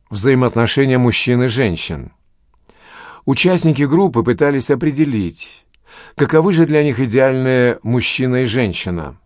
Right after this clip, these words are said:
Тема оказалась настолько актуальной,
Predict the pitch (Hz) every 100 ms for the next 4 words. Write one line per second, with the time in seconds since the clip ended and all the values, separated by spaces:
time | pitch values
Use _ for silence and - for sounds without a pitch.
0 | _ _ _ _ - - - - 180 175
1 | 160 156 156 151 - 139 127 156 143 -
2 | 131 - 165 196 175 107 92 69